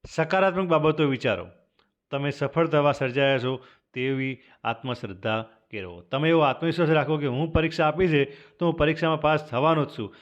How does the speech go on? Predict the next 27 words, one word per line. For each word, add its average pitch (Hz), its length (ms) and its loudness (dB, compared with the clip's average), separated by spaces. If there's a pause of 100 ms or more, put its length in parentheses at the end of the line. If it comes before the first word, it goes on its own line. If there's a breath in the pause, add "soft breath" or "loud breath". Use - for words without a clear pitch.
(140 loud breath)
આપણે 135 240 0
ક્યારે 135 440 0 (200 loud breath)
નેગેટિવ 135 500 -2
વિચારો 120 480 0
કરવા 107 600 -4
નહીં, 104 280 -10 (200 soft breath)
કારણ 143 160 0
કે 143 100 -2
નેગેટિવ 151 460 2
વિચારો 156 360 4
છે 143 180 4 (340 loud breath)
એ 143 120 -2
આપણી 139 260 0
ઉર્જા 135 380 2
છે, 139 180 2 (300 loud breath)
એ 135 100 -4
ઉર્જાને 117 600 0 (180)
ઓછી 117 280 -6
કરી 104 200 -6
નાખે 98 220 -10
છે. 98 40 -12
તો 92 100 -12
હંમેશા 135 360 -2
આપણે 123 280 0 (280 loud breath)
પોઝિટિવ 117 440 -4
વિચારો 110 680 -2 (120)
રાખવા. 98 400 -10